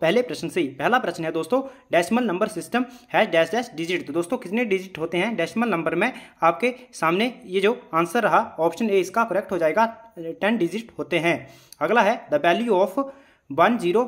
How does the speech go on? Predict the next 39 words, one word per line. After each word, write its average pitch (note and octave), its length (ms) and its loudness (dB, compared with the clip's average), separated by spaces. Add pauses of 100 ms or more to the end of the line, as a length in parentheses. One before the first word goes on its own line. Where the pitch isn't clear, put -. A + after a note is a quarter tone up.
one G3 200 2
two A3 120 0 (120)
in G#3+ 200 -2
decimal G#3+ 420 0
number F3 220 -2
system। F#3+ 340 -6
तो C#3+ 60 -2
दोस्तों, E3+ 280 -2
अगर G3 140 2
इसको A#3+ 260 -2 (160)
हम G#3 220 0 (240)
डेसिमल F#3+ 340 0
में G#3 240 -2 (460)
कन्वर्ट E3+ 320 4
करेंगे E3 320 0
तो F#3+ 80 -2
इसका G3+ 220 -2
जो A3+ 100 2
आंसर F3+ 280 2
आएगा, E3 260 4
ऑप्शन F3+ 380 -2
ए G#3 100 0
करेक्ट G#3+ 280 -2
हो F3 80 0
जाएगा, E3+ 260 2
टेन A3+ 240 0
इसका A3+ 300 2 (280)
सही E3+ 120 2
आंसर E3+ 260 0
हो G3+ 380 -2
जाएगा। E3 380 6 (580)
अगला G3+ 240 4
है F3+ 120 2
दोस्तों, G#3 320 0 (200)
which A3 200 0
of E3 160 4
the G#3 220 4
following G3 340 0
is G3+ 160 -4